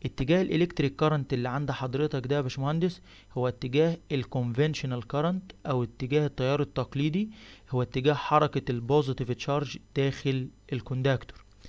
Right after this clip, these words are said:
طيب اتجاه القوة دي يا باشمهندسين تقدر تحددها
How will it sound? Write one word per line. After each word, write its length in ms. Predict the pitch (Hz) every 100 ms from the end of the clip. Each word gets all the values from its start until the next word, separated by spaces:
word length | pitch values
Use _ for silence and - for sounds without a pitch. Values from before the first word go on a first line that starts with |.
| - - -
طيب 280 | 135 120 113 - - - - - -
اتجاه 380 | - 135 170 196
القوة 300 | - 180 175
دي 60 |
يا 60 | 175
باشمهندسين 640 | 151 135 131 - 175 175 - - - -
تقدر 300 | 196 156 139
تحددها 800 | - 127 131 123 151 143 165